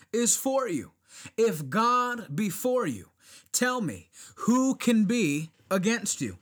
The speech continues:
But that's not the mentality that most people take. Most people take time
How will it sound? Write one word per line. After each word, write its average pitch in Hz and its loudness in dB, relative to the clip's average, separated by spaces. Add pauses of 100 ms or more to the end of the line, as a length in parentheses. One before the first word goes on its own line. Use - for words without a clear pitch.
(260)
But 170 0
that's 233 0
not 240 -2
the 185 -4
mentality 202 -2
that 170 -2
most 196 -4
people 196 -6
take. - -6 (340)
Most 226 -2
people 175 -6 (380)
take 240 0
time 175 -2